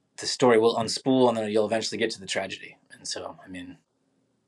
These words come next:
you know, and I also thought about, but then discarded the idea of, like, reconstructing the events of the ninety-nine collapse, you know,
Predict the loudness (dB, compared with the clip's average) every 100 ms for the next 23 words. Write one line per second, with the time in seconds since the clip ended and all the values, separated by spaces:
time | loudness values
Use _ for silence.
0 | _ _ _ _ _ -18 -10 -6 0 4
1 | 4 4 -2 0 0 0 -4 -6 -8 _
2 | _ _ -12 -12 _ -2 -2 -2 -6 -6
3 | 4 4 4 2 -4 -4 -8 -6 -4 -4
4 | -4 -10 -18 _ _ _ _ -8 -8 -4
5 | 0 0 0 -4 -2 -2 0 0 0 0
6 | 2 0 0 -2 -2 -4 -8 -2 -2 -2
7 | -4 0 2 2 -4 _ _ -8 -4 0
8 | 0 -2 0 2 2 0 -4 -4 -4